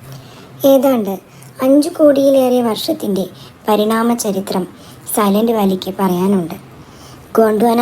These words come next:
ലാൻഡ് പൊട്ടിപ്പിളർന്ന് ഇന്ത്യൻ ഉപഭൂഖണ്ഡം ഏഷ്യൻ വൻകരയുമായി ചേരുന്ന കാലത്താണ് സൈലന്റ് വാലിയിലെ മഴക്കാടുകൾ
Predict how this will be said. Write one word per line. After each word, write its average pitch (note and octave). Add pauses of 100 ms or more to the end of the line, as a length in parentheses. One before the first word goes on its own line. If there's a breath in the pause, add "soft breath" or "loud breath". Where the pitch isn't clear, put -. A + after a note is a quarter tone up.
(140)
ലാൻഡ് G3+
പൊട്ടിപ്പിളർന്ന് G3 (480 loud breath)
ഇന്ത്യൻ A3+ (160)
ഉപഭൂഖണ്ഡം G#3+ (480 loud breath)
ഏഷ്യൻ B3
വൻകരയുമായി A3 (420 loud breath)
ചേരുന്ന A3 (100)
കാലത്താണ് G3+ (560 loud breath)
സൈലന്റ് A3+
വാലിയിലെ G3 (200)
മഴക്കാടുകൾ G3